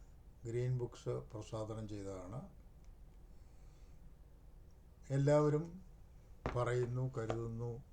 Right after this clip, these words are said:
ഇതൊരു സ്ത്രീപക്ഷ നോവലാണെന്ന്. ഞാൻ വായിക്കുന്നു, ധാരാളം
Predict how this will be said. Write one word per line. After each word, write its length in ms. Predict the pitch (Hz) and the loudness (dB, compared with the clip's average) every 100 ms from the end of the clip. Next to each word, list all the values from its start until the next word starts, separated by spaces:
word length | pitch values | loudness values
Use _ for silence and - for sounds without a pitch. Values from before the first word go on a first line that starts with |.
| - - - - | -16 -16 -16 -4
ഇതൊരു 200 | 120 113 | -2 0
സ്ത്രീപക്ഷ 680 | - 110 127 135 135 131 127 | -2 0 4 4 4 2 -2
നോവലാണെന്ന്. 760 | 113 101 98 95 92 87 - - - - - - - - - - - - - - | -2 -2 -2 -4 -6 -8 -12 -14 -16 -16 -16 -16 -16 -18 -16 -16 -16 -16 -12 -4
ഞാൻ 200 | 113 123 | 0 2
വായിക്കുന്നു, 640 | 120 120 117 120 117 117 - - | 2 2 2 0 -2 -6 -10 -6
ധാരാളം 580 | 120 120 127 127 131 131 | 0 4 4 6 4 2